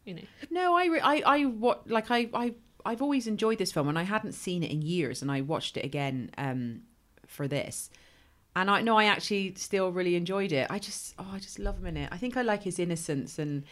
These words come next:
Speaker 2: his willingness to please everybody, and, like, simple things like when, you know, Bubba goes, "Do you wanna do, you know, the shrimp boat?" "Okay." Like, do you know what I mean? I
Speaker 1: Yeah.
Speaker 2: just, he's, everything seems so simple for him. I suppose 'cause of his lack of awareness,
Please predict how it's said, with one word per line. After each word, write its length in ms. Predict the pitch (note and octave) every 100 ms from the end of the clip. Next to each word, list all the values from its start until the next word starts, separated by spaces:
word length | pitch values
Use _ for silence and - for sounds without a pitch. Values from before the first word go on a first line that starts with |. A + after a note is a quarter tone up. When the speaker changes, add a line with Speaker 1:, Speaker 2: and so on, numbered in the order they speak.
| - -
Speaker 2:
his 200 | - E3
willingness 580 | E3 F3 E3 D#3 D3+ D3
to 360 | - D#3+ D3 C#3+ - - _ _ _
please 380 | - G#3 G3+ E3+
everybody, 640 | E3+ D#3+ D#3+ D#3+ D#3 D3+
and, 320 | D3 D3 D3 C3+ -
like, 240 | F3 E3 -
simple 300 | A3 F#3+ F#3
things 260 | F3 E3
like 220 | D#3 D3+ -
when, 420 | D3+ D3 C#3+ - _ _ _
you 60 | D#3
know, 80 |
Bubba 300 | C3+ D#3 C#3+
goes, 320 | C#3+ C3+ C3+ -
"Do 60 |
you 80 | D#3
wanna 160 | C3+ C3+
do, 260 | C3 B2+ B2 -
you 140 | C#3+
know, 60 | B2+ - -
the 60 |
shrimp 260 | D#3 F3 C3+
boat?" 160 | A#2 -
"Okay." 340 | C4 A#3+ G3 G3 - - -
Like, 180 | F#3+
do 80 | F3
you 20 |
know 60 | A3
what 60 | F3+
I 40 |
mean? 220 | G3 F3
I 40 | -
Speaker 1:
Yeah. 80 |
Speaker 2:
just, 320 | E3+ E3 D#3+ - - - - - - - - -
he's, 340 | B3 - - -
everything 320 | B3+ B3+ B3+
seems 320 | A#3+ A#3 G#3
so 640 | - A3 G3+ F#3+ F#3 E3+ - _ _ _ _
simple 880 | - - A3 G#3+ G#3 D#3 C3+ B2+ - _ -
for 140 | -
him. 200 | D#3+ D#3
I 40 | E3
suppose 200 | D4+ C#4+
'cause 140 | A3+
of 60 | F#3+
his 140 | E3+
lack 180 | F#3 E3+
of 80 | F3
awareness, 680 | F3 F3+ G3 F3+ B2+ C3+ -